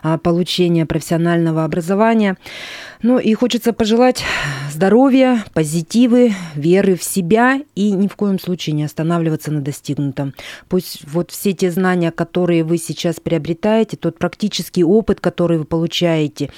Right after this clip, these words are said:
а, он обязательно пригодится вам в профессиональной деятельности.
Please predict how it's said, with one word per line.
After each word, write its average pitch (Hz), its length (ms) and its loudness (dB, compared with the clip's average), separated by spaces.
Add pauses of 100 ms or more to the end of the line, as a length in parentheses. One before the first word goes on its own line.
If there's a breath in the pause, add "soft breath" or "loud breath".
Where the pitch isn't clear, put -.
(580 loud breath)
а, - 140 -16 (120)
он 185 280 0
обязательно 160 580 0
пригодится 156 580 -4
вам 156 160 -4
в 156 60 -10
профессиональной 156 680 -4
деятельности. 139 960 -6